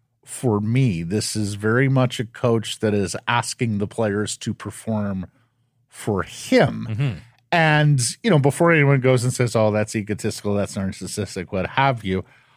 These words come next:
Speaker 1: I think it's probably easier to ask players to play for an individual than for a crest, right? Like, a crest isn't gonna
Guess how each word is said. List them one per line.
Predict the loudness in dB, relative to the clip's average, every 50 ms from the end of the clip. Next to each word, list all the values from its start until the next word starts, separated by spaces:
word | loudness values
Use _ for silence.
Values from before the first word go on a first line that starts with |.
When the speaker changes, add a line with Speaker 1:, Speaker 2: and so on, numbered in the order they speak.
| _ _ _ -2
Speaker 1:
I | -2 0
think | 0 0 0 0
it's | 0 -2 -2
probably | 2 2 4 4 4 4 4 4 4 4 2 0 -4 -4
easier | -2 0 2 2 2 2 4 4 4 4 4 2
to | 0 0 0 -2 -2 -2 0 0
ask | 2 2 2 2 -2 -4 -8 -10 -18
players | -6 0 2 4 4 4 4 4 2 0 -2 -4
to | -4 -4 -4
play | -4 -2 0 2 4 4 2 2 0 -4 _ _ _ _ _ _
for | _ -4 0 2 4 6 6
an | 6 6 6
individual | 6 6 6 6 4 4 4 4 2 2 0 -4 -8 -10 -12 _ _ _ _ _ _ _ _ _ _ _ _ _ _ _
than | 2 4 4 4 4
for | 2 2 2 2 2
a | 2
crest, | 0 0 0 0 0 -2 -8 -10 -12 -12 -14 -8
right? | -2 0 2 2 2 0 0 -2
Like, | -2 -2 -2 -4
a | -10 -2
crest | 0 2 2 2 2 2
isn't | 2 2 2 2 2
gonna | 4 4 4 4 4 2 -2